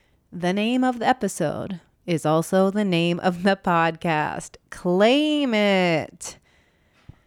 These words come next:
You know, I can't believe I've been doing this podcast for as long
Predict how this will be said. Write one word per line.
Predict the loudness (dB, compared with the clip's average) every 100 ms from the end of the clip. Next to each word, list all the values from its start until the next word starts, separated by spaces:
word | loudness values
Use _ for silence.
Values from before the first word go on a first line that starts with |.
| _ _ _ -10
You | -4
know, | -2 -2 -4
I | -6
can't | -6 -4 -4
believe | -4 -4 -4 -4 -2
I've | -2 -2
been | -4
doing | -2 -2 -2
this | -6
podcast | -6 -6 -6 -6 -4 -4 -6 -6
for | -6
as | -4
long | -4 -2 -2 -4 -6